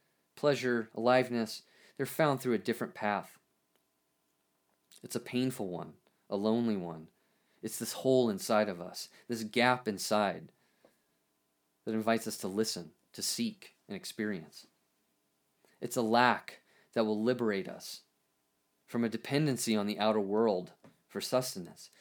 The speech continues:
It's a fissure in ourselves that frees us from the tyrannies of shame and judgment, and, to, and that brings us back to vulnerability.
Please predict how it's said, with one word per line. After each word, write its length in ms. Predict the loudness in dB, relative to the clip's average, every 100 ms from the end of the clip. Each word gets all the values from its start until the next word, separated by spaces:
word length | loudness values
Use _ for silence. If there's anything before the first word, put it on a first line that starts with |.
| -14 -6
It's 140 | -4
a 60 | -4
fissure 640 | 4 8 8 6 -2 -6 _ _ _ _ -2
in 100 | -2
ourselves 640 | -2 0 -2 -2 -8 -14 _ _ _ _ -4
that 100 | -4
frees 500 | -2 2 4 4 0
us 420 | -2 -6 -8 -12 _ _ _ _ _ _ _ _ _ _
from 140 | -4 -2
the 80 | 0
tyrannies 460 | 2 4 4 2
of 80 | -2
shame 260 | 0 2 0
and 100 | 0
judgment, 460 | 0 0 -4 -16 _ _ _ _ _ _ _ -6
and, 80 | -6
to, 80 | -6 -8
and 120 | -4 -2
that 140 | 0
brings 280 | 0 0 -2
us 140 | -6
back 360 | 0 2 2 -4
to 100 | -8
vulnerability. 720 | -6 -6 -6 -6 -6 -10